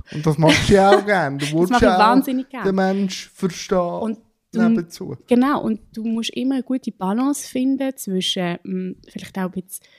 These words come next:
Speaker 2: dein Gegenüber herausfordern, dass er etwas
Speaker 1: Mhm.
Speaker 2: erzählt, das er vielleicht so noch nicht erzählt hat, und dass es spannend bleibt für die Leute, die ja auch noch zuhören oder zuschauen.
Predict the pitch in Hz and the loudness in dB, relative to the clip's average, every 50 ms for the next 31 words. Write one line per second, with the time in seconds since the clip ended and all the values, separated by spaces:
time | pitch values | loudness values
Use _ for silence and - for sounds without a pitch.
0 | _ _ _ _ - - - - 190 - - 185 190 190 180 175 170 170 240 277 | _ _ _ _ -20 -14 -10 -10 -6 -4 -2 0 0 0 0 0 0 -2 -2 -2
1 | 330 - 320 - - 311 302 311 302 - 294 302 302 311 - - 165 - 156 160 | -2 -2 -4 -6 -6 -4 -4 -4 -4 -6 -6 -8 -8 -10 -12 -14 -14 -10 -10 -10
2 | 165 - 226 226 190 160 156 247 226 - 170 170 170 - 165 170 175 185 190 202 | -8 -6 -4 -4 -2 -2 -4 -4 -4 -4 -4 -4 -4 -4 -4 -4 -4 -4 -4 -6
3 | - - - 208 185 196 226 269 294 285 - - 262 - - 254 254 262 254 - | -8 -10 -8 -6 -4 -2 -2 -2 -4 -4 -6 -10 -12 -8 -8 -8 -6 -8 -10 -10
4 | 254 247 - 190 180 - - - - - - - 180 214 262 262 - - 240 247 | -12 -10 -8 -8 -8 -8 -8 -10 -10 -6 -4 -4 0 0 0 0 -2 -2 -6 -6
5 | - - - 185 - 185 180 170 185 190 190 _ - 170 160 165 160 - 165 175 | -6 -8 -12 -8 -4 -4 -4 -4 -4 -6 -8 _ -8 -6 -6 -4 -4 -4 -4 -4
6 | 180 202 226 233 226 226 226 _ _ _ _ _ _ _ - - 220 226 233 226 | -4 -4 -4 -4 -4 -6 -6 _ _ _ _ _ _ _ -8 -4 0 0 2 2
7 | 220 208 214 214 - 202 180 160 151 165 160 - - 196 190 180 190 202 233 247 | 2 0 0 -2 -2 -4 -6 -6 -8 -8 -10 -8 -6 -4 -4 -4 -4 -4 -6 -6
8 | - 302 | -8 -12